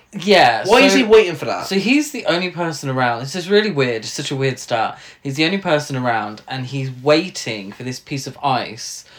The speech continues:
Speaker 1: to fall into the ocean. When it does, it creates a wave. He rides the wave, falls off, um,
Speaker 2: Fist pumps.
Speaker 1: fist pumps into the air, like, "Yeah, come on, man. That was great.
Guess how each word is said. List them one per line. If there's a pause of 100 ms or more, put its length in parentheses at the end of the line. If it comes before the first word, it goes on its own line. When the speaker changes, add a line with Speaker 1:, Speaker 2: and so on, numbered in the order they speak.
(200)
Speaker 1:
to
fall
into
the
ocean. (580)
When
it
does,
it
creates
a
wave. (600)
He
rides
the
wave, (320)
falls
off, (600)
um,
Speaker 2:
Fist
pumps.
Speaker 1:
fist
pumps
into
the
air,
like,
"Yeah, (200)
come
on,
man. (300)
That
was
great.